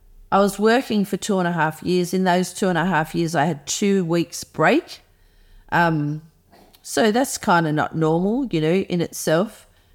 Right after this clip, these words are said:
So I had myself in a bit of a pattern of really overworking. And then I ended up, I stopped work. I,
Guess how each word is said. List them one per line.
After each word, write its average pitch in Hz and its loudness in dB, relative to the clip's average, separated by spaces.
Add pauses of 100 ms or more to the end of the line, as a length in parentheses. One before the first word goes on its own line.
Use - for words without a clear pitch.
(120)
So - 0
I 190 2
had 220 2
myself 196 0
in 185 0
a 165 0
bit 170 0
of 156 -2
a 156 0
pattern - 0
of 160 -2
really 165 0 (120)
overworking. 180 0 (440)
And 180 0
then 180 0 (880)
I 180 2
ended 202 0
up, 190 2
I 160 2
stopped - -2
work. 185 0
I, 156 -2